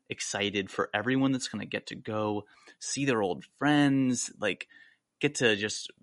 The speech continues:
reconnect with teams that you have close relationships with. I know that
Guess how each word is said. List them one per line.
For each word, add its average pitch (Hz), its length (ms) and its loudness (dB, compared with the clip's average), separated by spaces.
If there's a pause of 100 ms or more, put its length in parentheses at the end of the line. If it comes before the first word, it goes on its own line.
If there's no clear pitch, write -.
(280)
reconnect 123 840 -4
with - 180 -8
teams 151 400 -4
that 139 80 -2
you 131 100 0
have 113 220 -2
close - 280 -8
relationships 143 840 -4
with. 123 180 2 (560)
I 143 140 4
know 135 140 4
that 104 120 -2